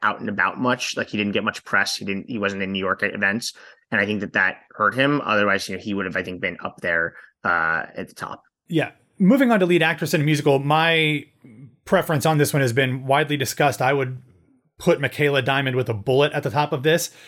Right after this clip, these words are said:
Speaker 2: but she, you have her
Speaker 1: I
Speaker 2: in
Speaker 1: wish.
Speaker 2: third, and I feel like, I know you do. Um, I feel like that's true.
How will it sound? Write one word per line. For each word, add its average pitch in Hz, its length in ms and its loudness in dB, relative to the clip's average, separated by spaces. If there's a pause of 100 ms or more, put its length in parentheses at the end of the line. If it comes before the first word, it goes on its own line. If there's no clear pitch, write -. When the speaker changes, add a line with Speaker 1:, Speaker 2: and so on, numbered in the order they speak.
(240)
Speaker 2:
but 139 340 -6
she, 151 380 4
you 139 220 -4
have 147 180 -2
her 156 140 -2
Speaker 1:
I 104 60 2
Speaker 2:
in 110 60 4
Speaker 1:
wish. 117 120 6
Speaker 2:
third, 151 100 4
and 170 120 -2
I 147 60 0
feel 165 280 0
like, 151 240 2
I 135 100 0
know 151 100 2
you 147 140 2
do. 120 240 0 (320)
Um, 139 220 0
I 151 100 0
feel 156 320 2
like 156 220 2
that's 147 280 0
true. 175 520 2